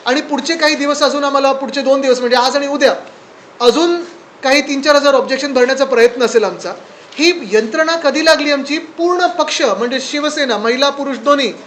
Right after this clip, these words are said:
अंगीकृत संघटना, त्याच्यात स्थानिक लोकाधिकार समिती आहे, भारतीय कामगार सेना आहे, ग्राहक, ग्राहक कौर-, अ,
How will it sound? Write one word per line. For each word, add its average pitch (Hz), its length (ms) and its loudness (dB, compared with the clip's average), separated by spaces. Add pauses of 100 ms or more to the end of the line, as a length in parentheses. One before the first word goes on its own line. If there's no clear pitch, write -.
(360)
अंगीकृत 311 400 0
संघटना, 277 440 0
त्याच्यात 240 400 -2
स्थानिक 269 320 0
लोकाधिकार 285 420 2
समिती 277 360 -4
आहे, 269 260 2
भारतीय 220 320 -2
कामगार 247 340 0
सेना 277 240 -2
आहे, 269 220 0
ग्राहक, 208 320 0 (300)
ग्राहक 247 280 0
कौर-, 269 260 0
अ, 220 240 2